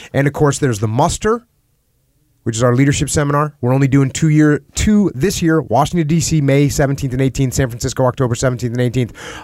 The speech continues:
Both are going to sell out. They're going to sell out. So get registered now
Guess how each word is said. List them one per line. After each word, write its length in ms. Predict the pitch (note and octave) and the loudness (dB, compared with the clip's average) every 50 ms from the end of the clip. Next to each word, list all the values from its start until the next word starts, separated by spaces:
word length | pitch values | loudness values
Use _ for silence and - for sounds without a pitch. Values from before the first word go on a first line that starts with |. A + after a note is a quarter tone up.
| - - | -10 -6
Both 380 | B2 A2 D3 E3 F#3 F3+ - - | 0 2 2 2 2 0 -4 -4
are 160 | - C#3 C#3+ | -2 -2 -2
going 440 | B2+ G#2+ C3+ C#3 C#3+ E3 D#3+ D#3 C3+ | 0 0 2 2 4 4 2 2 2
to 60 | C#3+ | 0
sell 280 | B2+ - - D#3 C3+ C3 | 0 0 0 0 2 2
out. 200 | A#2+ G2+ F2 - _ _ _ _ _ _ _ _ _ _ | 0 0 -2 -6 _ _ _ _ _ _ _ _ _ _
They're 160 | - B2 B2 | 0 0 0
going 300 | A#2 A2+ C3+ C#3 C#3+ C#3+ | 2 2 2 4 4 4
to 60 | C3+ C3 | 2 0
sell 240 | F#2 - C3+ B2 | 0 0 0 0
out. 220 | B2 G#2+ F#2 F2 - - - - - - - - - _ _ _ _ _ _ _ _ _ _ | 0 0 -2 -4 -6 -12 -20 -20 -20 -20 -20 -20 -20 _ _ _ _ _ _ _ _ _ _
So 440 | - - - D#3 C#3+ C#3 C3 B2+ - _ _ _ _ _ _ _ _ _ - A#2+ | -10 -4 0 2 2 2 2 0 -2 _ _ _ _ _ _ _ _ _ -14 -6
get 180 | G#2 G#2+ B2+ - | -2 -2 -2 0
registered 640 | - B2+ B2+ A#2+ A#2+ A2+ - - B2+ A#2+ A2+ A#2 - - _ - | 2 0 0 0 -2 -4 -2 0 0 2 0 0 -4 -8 _ -8
now 520 | A2+ A2 G#2+ A2 G#2+ A2 A2+ B2 C3 B2+ | -4 0 0 2 2 2 2 0 0 -4